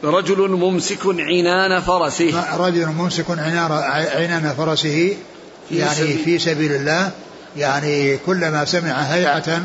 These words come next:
Speaker 1: يطير على متنه.
Speaker 2: يطير على متنه، يعني متنه على ظهره وراكب عليه، يعني في، إذا سمع هيعة
Speaker 1: أو فزعة طار
Speaker 2: نعم.
Speaker 1: عليه.
Speaker 2: يعني إذا سمع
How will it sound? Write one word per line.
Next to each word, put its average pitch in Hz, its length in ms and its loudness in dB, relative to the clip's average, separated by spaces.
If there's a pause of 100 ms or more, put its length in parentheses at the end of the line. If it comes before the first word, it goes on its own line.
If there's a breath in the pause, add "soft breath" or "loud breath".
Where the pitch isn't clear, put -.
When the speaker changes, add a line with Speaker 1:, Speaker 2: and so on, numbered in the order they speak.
(140)
Speaker 1:
يطير 180 560 0
على 170 360 2
متنه. 170 460 0 (240)
Speaker 2:
يطير 165 380 0
على 156 260 0
متنه، 170 320 0
يعني 151 320 0
متنه 170 360 -2
على 151 140 0
ظهره 151 440 0
وراكب 143 540 -2
عليه، 160 340 2 (680)
يعني 147 400 -2
في، 151 220 0
إذا 151 220 2
سمع 151 300 -2
هيعة 156 540 0 (340)
Speaker 1:
أو 170 200 0
فزعة 156 680 0 (100)
طار 175 240 4
Speaker 2:
نعم. 185 100 2
Speaker 1:
عليه. 185 400 2 (220)
Speaker 2:
يعني 165 300 0
إذا 170 220 2
سمع 156 560 0